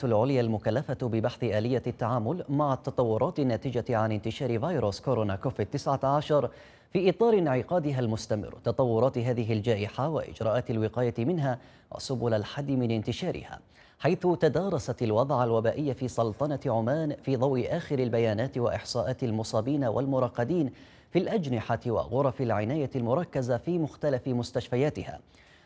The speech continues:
والتي تشير ولله الحمد إلى انحسار الوباء تدريجيًا. وقررت اللجنة الآتي: أولًا،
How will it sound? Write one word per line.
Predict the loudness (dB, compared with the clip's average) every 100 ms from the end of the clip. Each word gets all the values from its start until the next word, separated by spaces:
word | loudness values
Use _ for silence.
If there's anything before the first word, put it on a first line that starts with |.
| _
والتي | -2 -2 -2 -4
تشير | -2 -2 -2 0 2
ولله | 2 2 2 2 2
الحمد | 0 -2 0 0 -2 -4
إلى | -2 0
انحسار | -2 -6 -8 -4 -2
الوباء | 0 2 2 0 -2
تدريجيًا. | -4 -2 0 0 -2 -6 -12 -14 _ _ _ -2
وقررت | -2 -2 -6 -4 -4 -2
اللجنة | 0 0 -2 -6 -4
الآتي: | -4 -6 -14 -20 -20 -20 -20 -20 -20 -20 -2 4
أولًا، | 6 6 4